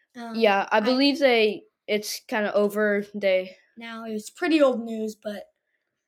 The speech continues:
Speaker 2: Yeah, we just kinda wanted to bring that up because it is sports news, and it is, it
Speaker 1: Pretty
Speaker 2: was a
Speaker 1: important.
Speaker 2: yeah, it was a big deal, uh, when it happened.
Speaker 1: I would be mad if I didn't see Messi play.
Speaker 2: Yeah, because, you know,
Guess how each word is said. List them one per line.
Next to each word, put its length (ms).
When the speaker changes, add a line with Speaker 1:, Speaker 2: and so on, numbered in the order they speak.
Speaker 2:
Yeah, 260
we 120
just 120
kinda 180
wanted 180
to 60
bring 160
that 160
up 60
because 440
it 160
is 220
sports 400
news, 240
and 160
it 200
is, 360
it 40
Speaker 1:
Pretty 140
Speaker 2:
was 200
a 60
Speaker 1:
important. 280
Speaker 2:
yeah, 160
it 40
was 180
a 60
big 300
deal, 420
uh, 220
when 200
it 60
happened. 520
Speaker 1:
I 160
would 120
be 120
mad 300
if 160
I 80
didn't 240
see 160
Messi 340
play. 280
Speaker 2:
Yeah, 280
because, 640
you 140
know, 220